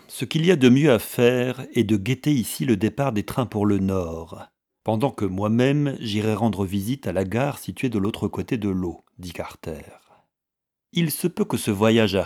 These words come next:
Hull ait été combiné pour nous faire perdre la piste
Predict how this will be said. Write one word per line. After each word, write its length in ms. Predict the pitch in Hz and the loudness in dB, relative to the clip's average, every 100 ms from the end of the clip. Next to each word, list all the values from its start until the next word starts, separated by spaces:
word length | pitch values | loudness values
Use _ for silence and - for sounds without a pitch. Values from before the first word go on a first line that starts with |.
| - | -2
Hull 400 | 135 139 131 131 - | 0 2 2 -2 -4
ait 80 | |
été 300 | 113 110 113 | -2 -2 -4
combiné 460 | 110 110 101 107 131 | -4 0 2 2 0
pour 180 | 117 104 | 0 -2
nous 80 | 98 | -2
faire 220 | 104 - | -4 -2
perdre 380 | - 113 90 90 | 0 0 0 -4
la 120 | 92 | -4
piste 560 | - 101 85 - - | -4 -6 -6 -16 -16